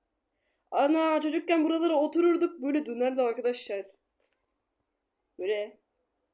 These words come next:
salıncaklara binerdik. Şöyle dönerdi böyle açılırdı falan. Ondan herhalde.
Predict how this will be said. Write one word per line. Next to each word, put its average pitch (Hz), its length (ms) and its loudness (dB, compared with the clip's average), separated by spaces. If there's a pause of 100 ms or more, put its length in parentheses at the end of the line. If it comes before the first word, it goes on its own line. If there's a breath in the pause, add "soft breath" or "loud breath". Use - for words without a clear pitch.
(180)
salıncaklara 247 680 0
binerdik. 269 580 -2 (640)
Şöyle 277 320 -6
dönerdi 262 420 0
böyle - 140 -2
açılırdı 254 560 -6
falan. 226 480 -6 (2500)
Ondan 247 340 -2
herhalde. 196 560 -4